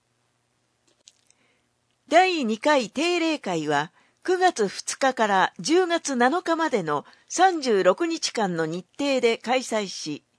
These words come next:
市長からは、決算認定案五件、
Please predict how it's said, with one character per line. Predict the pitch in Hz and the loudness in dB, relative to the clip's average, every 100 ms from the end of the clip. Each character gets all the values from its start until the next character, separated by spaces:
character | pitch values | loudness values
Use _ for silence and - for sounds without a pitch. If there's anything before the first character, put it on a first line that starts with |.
| _ _ _ _ _ _ - | _ _ _ _ _ _ -4
市 | - | -4
長 | - 370 349 | 0 0 0
か | 214 | 0
ら | 175 151 | 2 2
は、 | 143 147 _ _ _ _ | 2 0 _ _ _ _
決 | 359 349 | -2 -2
算 | - 226 175 180 | 0 0 0 -2
認 | 311 320 | -4 -2
定 | 320 285 220 | 0 2 2
案 | 151 139 - _ | 0 -4 -12 _
五 | 185 202 202 | -2 0 0
件、 | 247 226 185 | -2 -4 -6